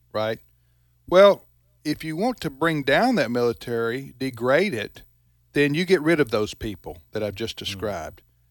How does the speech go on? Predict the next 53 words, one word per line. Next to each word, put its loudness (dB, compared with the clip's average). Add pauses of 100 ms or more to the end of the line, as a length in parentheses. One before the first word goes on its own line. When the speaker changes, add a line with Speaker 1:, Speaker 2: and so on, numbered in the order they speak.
Speaker 1:
How 4
do 4
you -4
get -2
rid 4
of 8
'em? 2 (360)
Well, 6
you -4
scare 2
'em 2
to -6
death -2 (120)
like -2
this, -2
where -2
you -6
say, 0
"We're 0
gonna -2
monitor -2
everything -4
you -8
say -2
and -4
do -2
on -6
the -6
internet, -6 (140)
and -6
if -8
we -6
find -2
that -8
you're -4
in -6
violation 0
of -10
us, -6
we're -8
gonna -8
penalize -6
you, -6
we're -14
gonna -4
out -2
you, -4
we're -8
gonna -8
shame -6
you, -6
we -8
may -4